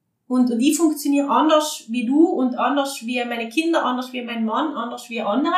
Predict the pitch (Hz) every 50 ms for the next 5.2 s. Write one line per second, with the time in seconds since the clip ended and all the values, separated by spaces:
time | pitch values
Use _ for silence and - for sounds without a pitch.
0 | 370 370 381 - - - _ _ _ _ _ - 247 226 302 311 330 339 311 311
1 | 302 320 311 349 440 - - - 311 240 - - - 220 190 180 175 170 160 170
2 | 185 - 202 190 208 240 294 370 392 - 262 247 - - 254 285 302 285 254 240
3 | - - 233 285 302 294 262 214 208 214 269 311 302 - 262 285 294 294 277 262
4 | 233 220 214 202 202 202 196 185 180 - - 202 247 285 285 - 302 302 320 330
5 | 330 - - -